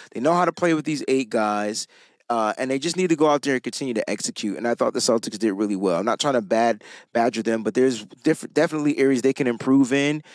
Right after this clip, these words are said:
Again, they had a thirty-two point lead. Their whole team should have been benched, but no, they kept fighting. So the Hawks were resilient, and they kept fighting back.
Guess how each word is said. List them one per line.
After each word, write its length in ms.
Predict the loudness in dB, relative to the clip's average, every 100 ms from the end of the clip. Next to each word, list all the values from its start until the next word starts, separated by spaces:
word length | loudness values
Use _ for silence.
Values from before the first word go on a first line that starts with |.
| -14
Again, 560 | -12 0 2 4 2 -4 _ _ _ _ _ _ _
they 60 | 0
had 120 | 2
a 80 | 2
thirty-two 460 | 4 4 4 0
point 340 | -4 -4 -4 -4
lead. 320 | -4 -4 -4 -8 -20 _ _ _
Their 160 | 0 0
whole 420 | 2 4 6 4 0
team 280 | -4 0 0
should 180 | 0 0
have 80 | 2
been 160 | 2
benched, 500 | 2 0 2 -2 -6 -14 -18
but 140 | -6 -4
no, 420 | 2 2 2 0 _ _ -4
they 140 | -4
kept 240 | 0 -2
fighting. 440 | 0 0 0 -4 -14 _ _ _ _
So 140 | -2 0
the 120 | 2
Hawks 320 | 0 0 -2
were 180 | 0 2
resilient, 460 | 2 2 2 2 0
and 80 | -4
they 80 | -2
kept 220 | -2 -4
fighting 380 | -2 -2 -2 -2
back. 320 | 0 0